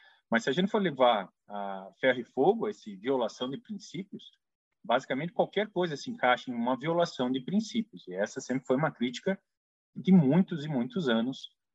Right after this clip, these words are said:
é, a respeito da, da tipificação de ato de improbidade, né? Hoje, a nova lei, né, ela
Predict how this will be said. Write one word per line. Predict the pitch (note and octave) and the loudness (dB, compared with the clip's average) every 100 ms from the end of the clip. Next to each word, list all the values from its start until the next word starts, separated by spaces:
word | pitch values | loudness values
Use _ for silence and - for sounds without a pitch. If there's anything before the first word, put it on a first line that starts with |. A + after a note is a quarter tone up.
| - | 0
é, | B2 B2 | 2 4
a | B2 | 2
respeito | C3 C3+ - A#2 A#2+ | 2 -2 -2 -2 -2
da, | A#2 A#2 A#2 B2+ B2 A2+ G#2 G2 | 0 2 4 4 4 2 0 -2
da | G#2 | -8
tipificação | - D3 C#3 - D#3 - B2 A2+ | -10 -14 -16 -2 0 0 -4 -2
de | |
ato | G#2+ G#2+ G#2+ | -2 -4 -8
de | |
improbidade, | G#2 A#2 C3 C3 - _ - _ | -12 -12 -10 -10 -10 _ -20 _
né? | G2+ A2 - _ - | -14 -14 -14 _ 0
Hoje, | B2 F3 G#3 A#2+ | 4 6 4 0
a | G#2 | -10
nova | A2 A2+ | -8 -8
lei, | A#2+ A2 D3 G#3+ _ _ _ _ - | -6 -4 -4 -6 _ _ _ _ -12
né, | A#2 E3 - | -8 -8 -6
ela | A#2+ A#2 A#2+ C3 D3 D3+ | -2 0 2 4 4 2